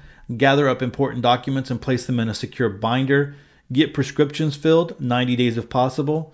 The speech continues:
Secure a hand can opener. You should have multiple hand can opener, openers as it goes, but if you don't, make sure you get one. Be ready to help your neighbors.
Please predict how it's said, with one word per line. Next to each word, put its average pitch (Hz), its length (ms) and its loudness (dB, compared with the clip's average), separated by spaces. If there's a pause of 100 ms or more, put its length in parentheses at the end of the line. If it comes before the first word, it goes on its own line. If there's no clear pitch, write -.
(280)
Secure 170 440 2
a 151 80 4
hand 151 540 -2
can 139 320 -2
opener. 117 500 -6 (380)
You 160 100 -4
should 180 160 -4
have 170 160 4
multiple 127 460 2
hand 117 240 -2
can 120 160 -2
opener, 117 540 -2 (260)
openers 123 480 0
as 117 180 -2
it 117 360 -6
goes, 120 480 4 (320)
but 120 120 2
if 113 120 -4
you 120 60 0
don't, 131 300 2
make 123 140 -4
sure 131 140 0
you 110 100 -2
get 117 200 0
one. 117 260 -4 (320)
Be 143 100 2
ready 160 280 4
to 180 120 -4
help 147 240 0
your 135 80 2
neighbors. 127 480 -2